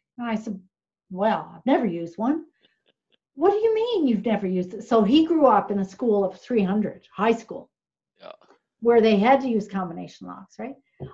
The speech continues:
Speaker 1: I had a cubby in my school, right? Just a
Speaker 2: Yeah.
Speaker 1: ho-, you know, a hole in the wall, you know, it
Speaker 2: Yeah.
Speaker 1: wasn't a locker. So he was shocked that I didn't, I'd never used a combination lock.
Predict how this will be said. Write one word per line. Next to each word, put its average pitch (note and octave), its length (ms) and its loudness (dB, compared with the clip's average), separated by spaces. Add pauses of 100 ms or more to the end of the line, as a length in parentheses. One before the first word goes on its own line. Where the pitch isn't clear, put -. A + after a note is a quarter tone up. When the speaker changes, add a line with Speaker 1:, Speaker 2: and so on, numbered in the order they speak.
(160)
Speaker 1:
I A#3+ 200 6
had C#4 200 4
a G#3+ 80 0
cubby A#3 640 0 (1080)
in B3+ 180 4
my A3 200 0
school, - 500 -2
right? B3 320 0
Just D4 220 -2
a B3 100 2
Speaker 2:
Yeah. G#3 120 -10
Speaker 1:
ho-, A3+ 140 -8
you B3 120 0
know, G3+ 200 0
a G3 40 4
hole B3 380 8
in B3 60 2
the A#3 80 -2
wall, G#3+ 440 2
you A#3+ 100 -4
know, G#3 300 -4
it A#3 120 -2
Speaker 2:
Yeah. A#3+ 120 -2
Speaker 1:
wasn't A#3+ 200 -2
a A#3 60 0
locker. G#3 560 -4 (400)
So A3+ 540 2
he C#4 220 4
was E4+ 180 0
shocked C#4+ 340 0
that G#3+ 140 -2
I G#3 80 0
didn't, A3+ 400 -8 (200)
I'd A#3 200 0
never C#4 280 0
used G#3+ 340 -2
a C4+ 40 -14
combination C4 680 -6
lock. F#3 280 -10